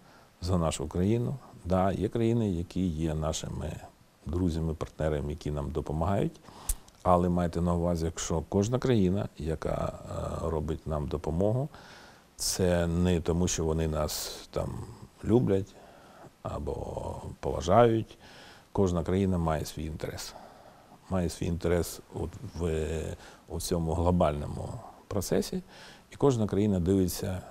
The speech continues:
наскільки, скажімо так, той чи інший інтерес буде співпадати. Зараз у нас відбуваються події з нашим сусідом,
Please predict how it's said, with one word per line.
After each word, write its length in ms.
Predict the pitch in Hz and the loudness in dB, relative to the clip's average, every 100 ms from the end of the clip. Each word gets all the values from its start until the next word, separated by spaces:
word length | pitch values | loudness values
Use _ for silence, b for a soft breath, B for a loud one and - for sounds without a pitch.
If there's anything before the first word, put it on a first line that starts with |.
| - | -14
наскільки, 580 | - 90 - 117 113 85 | -2 -2 0 -2 -2 -4
скажімо 280 | - - 95 - | -6 -10 -10 -10
так, 80 | 90 | -8
той 180 | - 87 | 0 0
чи 140 | - 95 | 0 -4
інший 260 | 82 - | -4 -6
інтерес 320 | 92 87 87 | -4 -2 0
буде 260 | 87 76 76 | -2 -4 -6
співпадати. 640 | - - - - - - - b b b b b b 90 | -8 -12 -12 -12 -12 -16 -20 b b b b b b -4
Зараз 640 | 101 127 120 - - - - 98 | 2 4 4 -2 -10 -12 -12 -4
у 40 | |
нас 340 | 98 104 98 - | 0 0 -2 -4
відбуваються 920 | 90 87 92 101 98 90 - 90 87 92 b b _ _ _ _ _ _ _ _ - - | -4 -2 0 0 0 -2 -4 -4 -4 -8 b b _ _ _ _ _ _ _ _ -18 -14
події 640 | - 90 85 90 82 80 80 | -2 0 2 2 0 -2 -4
з 440 | 80 80 85 82 | -6 -6 -4 -2
нашим 320 | 90 85 87 | 0 0 -2
сусідом, 440 | - - 113 165 | -6 -4 -2 -2